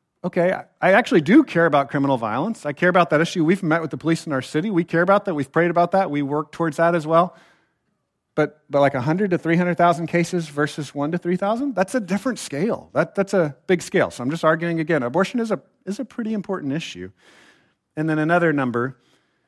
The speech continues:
sixty million abortions since nineteen seventy-three.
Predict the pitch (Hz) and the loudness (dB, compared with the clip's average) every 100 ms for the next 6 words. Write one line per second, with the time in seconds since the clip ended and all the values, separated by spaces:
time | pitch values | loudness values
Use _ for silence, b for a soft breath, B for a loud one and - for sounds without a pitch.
0 | _ - - 214 - 233 185 180 185 170 | _ -8 -2 -2 -2 -2 2 2 2 0
1 | 147 151 151 127 117 127 - - b b | 2 0 0 -6 -6 -8 -10 -14 b b
2 | - 147 131 139 131 139 - 123 120 107 | -10 -8 -4 -4 -4 -6 -4 -4 -6 -8
3 | 95 82 | -12 -14